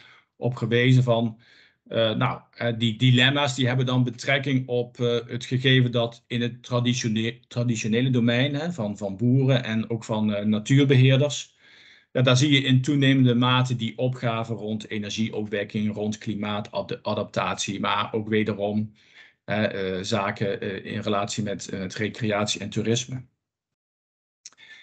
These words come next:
Ehm, biodiversiteit. Ehm, nou, natuurbehoud en natuurbeheer, die worden vaak in één adem genoemd met het belang van, eh, biodiversiteit.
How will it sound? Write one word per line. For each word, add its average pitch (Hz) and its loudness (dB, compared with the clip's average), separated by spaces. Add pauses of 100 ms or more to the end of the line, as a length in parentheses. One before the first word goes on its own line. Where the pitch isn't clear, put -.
(360)
Ehm, 151 4
biodiversiteit. 110 2
Ehm, 117 -2 (460)
nou, 107 -2
natuurbehoud 170 4
en 147 0
natuurbeheer, 151 2
die 131 4
worden 131 4
vaak 127 2
in 117 -2
één 127 0
adem 147 2
genoemd 123 0
met 117 -4
het 110 -6
belang 117 -2
van, 104 -6
eh, 101 -10
biodiversiteit. 139 0